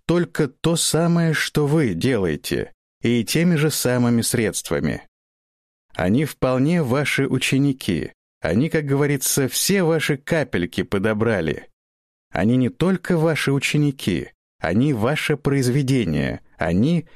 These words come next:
ваши дети. Не будь вас,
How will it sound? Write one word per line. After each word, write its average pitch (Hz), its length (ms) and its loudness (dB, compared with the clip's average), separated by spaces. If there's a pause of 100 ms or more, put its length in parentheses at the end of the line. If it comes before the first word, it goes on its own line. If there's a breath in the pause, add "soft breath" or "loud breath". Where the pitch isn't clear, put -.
(160 soft breath)
ваши 123 500 -2 (140)
дети. 104 640 -2 (720)
Не 120 180 2
будь 127 260 0
вас, 156 600 0